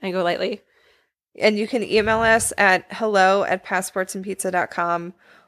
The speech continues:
Speaker 2: or text us or send us a voicemail at seven one seven, nine six four, zero two one five.
Speaker 1: All this is in the show notes, but you should definitely reach out. It's literally the last hurrah, people.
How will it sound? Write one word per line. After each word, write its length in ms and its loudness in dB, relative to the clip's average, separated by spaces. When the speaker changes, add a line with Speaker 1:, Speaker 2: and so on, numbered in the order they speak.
Speaker 2:
or 420 6
text 400 0
us 400 0
or 120 -2
send 260 0
us 140 0
a 40 2
voicemail 640 0
at 220 0
seven 400 4
one 160 -4
seven, 500 0
nine 260 0
six 320 -2
four, 500 0
zero 380 0
two 380 -2
one 320 -6
five. 520 -6
Speaker 1:
All 200 4
this 160 0
is 80 -2
in 80 0
the 100 4
show 220 4
notes, 300 4
but 120 -2
you 80 -2
should 180 -4
definitely 320 2
reach 200 0
out. 160 6
It's 120 -2
literally 280 6
the 100 6
last 300 4
hurrah, 220 6
people. 540 -8